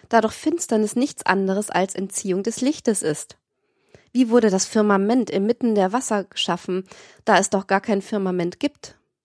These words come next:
Ist es nicht klar, dass Ihr alberner Gott ein ebenso schlechter Physiker wie ein schlechter Geograf und lächerlicher Geschichtsschreiber ist?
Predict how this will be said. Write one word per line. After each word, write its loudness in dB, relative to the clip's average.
Ist 0
es 2
nicht 0
klar, 4
dass 0
Ihr -2
alberner 4
Gott -2
ein -2
ebenso 2
schlechter 0
Physiker -2
wie 2
ein 0
schlechter 0
Geograf 0
und -4
lächerlicher -2
Geschichtsschreiber -2
ist? -6